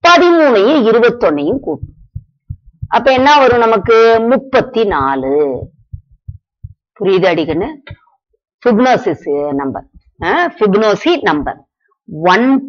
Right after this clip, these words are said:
இங்க பாருங்க, ஒன், ஒன் பிளஸ் ஒன் இங்க. ஆக்சுவலா இங்க என்ன வரணும் அப்படின்னா,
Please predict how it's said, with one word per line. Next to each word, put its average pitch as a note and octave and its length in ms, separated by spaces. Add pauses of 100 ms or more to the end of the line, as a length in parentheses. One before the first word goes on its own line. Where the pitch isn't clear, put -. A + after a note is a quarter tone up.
(200)
இங்க E3+ 160
பாருங்க, C#3+ 260 (140)
ஒன், E3 120 (1300)
ஒன் C4 140 (500)
பிளஸ் D4+ 360 (160)
ஒன் F3+ 280
இங்க. C#3 200 (680)
ஆக்சுவலா A#3 540
இங்க G#3+ 180
என்ன G#3 140
வரணும் F#3+ 400
அப்படின்னா, D3 380